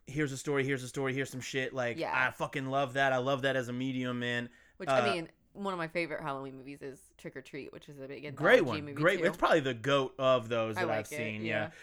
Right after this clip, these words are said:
Speaker 1: This one was good.
Speaker 2: It was good.
Speaker 1: It was
Speaker 2: It was
Speaker 1: intense.
Speaker 2: unexpected.
Speaker 1: It was
Speaker 2: Like, everything that happened, I was
Speaker 1: violent.
Speaker 2: like, "What?"
Speaker 1: Yeah, it was crazy, but it was good. It was
Speaker 2: Yeah.
Speaker 1: good. If you haven't seen it, you got the Hulu Book of Blood.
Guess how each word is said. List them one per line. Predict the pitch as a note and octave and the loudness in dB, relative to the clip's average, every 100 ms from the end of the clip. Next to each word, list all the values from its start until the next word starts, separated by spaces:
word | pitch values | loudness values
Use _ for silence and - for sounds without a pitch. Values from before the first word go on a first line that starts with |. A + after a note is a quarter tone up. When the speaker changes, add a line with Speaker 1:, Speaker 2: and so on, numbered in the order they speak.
| - | -6
Speaker 1:
This | - A3+ | -2 0
one | C#4 B3+ | 0 2
was | A#3 D#3+ | 2 4
good. | G#3+ A#3+ G#3+ G#3 _ _ _ _ - | 8 8 6 -2 _ _ _ _ -6
Speaker 2:
It | E4+ | 2
was | E4 - | 4 4
good. | F#3 D#3 D#3+ - | 2 2 0 0
Speaker 1:
It | F3 | 4
was | F#3 | 4
Speaker 2:
It | E3+ | 6
was | B3 | 6
Speaker 1:
intense. | D4+ | 4
Speaker 2:
unexpected. | G3 F#3+ F3+ - C#3+ C#3+ D3 - | 4 2 2 2 0 0 -8 -4
Speaker 1:
It | D#3 | -2
was | C#3+ C3 C3 _ _ _ - | 0 -2 -4 _ _ _ -6
Speaker 2:
Like, | F#3 - F#3+ | -6 0 2
everything | F3 F#3 G#3 | 2 0 -4
that | E3 | -6
happened, | D#3 D#3+ C#3+ | -2 -2 0
I | D3 | -2
was | - | 0
Speaker 1:
violent. | C3 D3+ E3+ F3+ | 4 6 6 4
Speaker 2:
like, | F3 E3+ | 2 -2
"What?" | - - - | -8 -18 -8
Speaker 1:
Yeah, | C3+ C3+ A#2+ | 0 0 0
it | C3 | -2
was | E3+ C3+ | -2 -4
crazy, | - - D#3+ E3+ B2+ | -10 -6 -2 0 -2
but | B2 | -4
it | A3+ | -6
was | G#3 | -6
good. | - - D3 - | -10 -10 -12 -14
It | F3+ E3+ | -8 -6
was | G3 | -4
Speaker 2:
Yeah. | |
Speaker 1:
good. | D3+ G#3+ A2 - _ - | -2 -2 -2 -10 _ -8
If | C3+ | 0
you | D#3+ | 4
haven't | F3+ D3+ | 4 2
seen | G3+ D3+ | -2 0
it, | |
you | C3 | 2
got | D3 | 0
the | C3+ | 0
Hulu | E3+ E3 B2 A2 G#2 _ _ _ _ _ _ _ - | 0 0 0 -2 -6 _ _ _ _ _ _ _ -10
Book | C#3 D3+ | -6 -6
of | B2+ | -4
Blood. | C3 A2+ - | -6 -6 -8